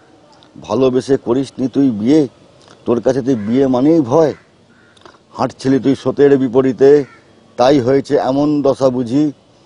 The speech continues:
রয়েই গেছে তেমন সমাজ আজও, চায় না নারী যাক নারীরা জিতে। আয় দেখি তোর মুখটা ভালো করে, পালিয়ে এলি বন্দি দশা থেকে। তোর তো গায়ে অত্যাচারের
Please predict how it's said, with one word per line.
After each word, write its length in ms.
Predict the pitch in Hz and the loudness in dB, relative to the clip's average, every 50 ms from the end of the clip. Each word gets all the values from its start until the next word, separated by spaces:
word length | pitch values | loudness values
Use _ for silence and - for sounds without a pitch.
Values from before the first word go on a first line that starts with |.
| _ _ _ - | _ _ _ -8
রয়েই 360 | 82 110 127 143 151 160 160 | -4 0 2 4 4 4 4
গেছে 240 | 143 147 143 117 143 135 | 4 2 2 2 -2 -2
তেমন 320 | - 127 127 135 135 135 139 120 - | 0 -2 0 0 -2 -2 -4 -6 -6
সমাজ 300 | - 120 127 131 131 117 | -8 -4 -2 -2 -2 -2
আজও, 380 | 71 69 104 120 113 123 151 165 151 131 - _ - _ _ _ _ _ | -4 -4 -4 -4 -2 -2 -2 -2 -2 -4 -10 _ -20 _ _ _ _ _
চায় 240 | - 110 107 113 127 | 0 0 2 2 2
না 80 | 131 123 | 0 0
নারী 280 | 120 117 117 123 131 127 120 - - _ _ _ - 98 | 0 0 0 0 0 -2 -4 -8 -12 _ _ _ -6 -4
যাক 160 | 113 110 98 | -4 -4 -4
নারীরা 420 | 113 113 110 110 117 117 117 117 | -6 -6 -4 -4 -2 0 0 0
জিতে। 300 | 113 107 117 - - 139 135 - _ - - - - - - _ - - - - - - - - - - | 0 -2 -4 0 0 0 0 -2 _ -20 -20 -20 -20 -20 -20 _ -20 -20 -20 -20 -20 -20 -20 -20 -12 -4
আয় 220 | - 107 123 135 120 | 0 2 2 2 2
দেখি 200 | 123 123 120 131 | 0 -2 -2 -2
তোর 200 | 110 127 127 123 | -2 -2 -2 -2
মুখটা 360 | 127 131 120 - _ - 127 | -4 -6 -8 -10 _ -4 -2
ভালো 240 | 107 92 117 131 123 | 0 0 2 0 0
করে, 260 | - 117 123 123 127 131 123 - _ _ _ _ _ - - - _ _ _ | 0 0 0 0 0 -2 -4 -8 _ _ _ _ _ -20 -20 -20 _ _ _
পালিয়ে 360 | 104 110 123 135 135 135 139 131 127 | -2 0 2 2 2 2 2 2 2
এলি 160 | 131 131 131 | 2 0 0
বন্দি 380 | 117 113 131 131 131 127 127 135 | -2 -2 -2 0 0 0 0 0
দশা 260 | 120 127 117 135 131 | 0 0 0 -2 -4
থেকে। 400 | - 131 131 - 139 143 143 135 - _ _ _ _ _ _ _ _ _ | -4 -4 -4 -2 -2 -2 -2 -4 -8 _ _ _ _ _ _ _ _ _
তোর 140 | - 123 131 - _ _ | -2 -2 -2 -2 _ _
তো 60 | - 143 | 0 2
গায়ে 200 | 120 131 135 139 | 4 4 4 4
অত্যাচারের 720 | 131 117 139 - - _ _ - - - - 135 135 139 127 | 4 2 0 -2 -4 _ _ -2 -2 0 0 0 0 0 -2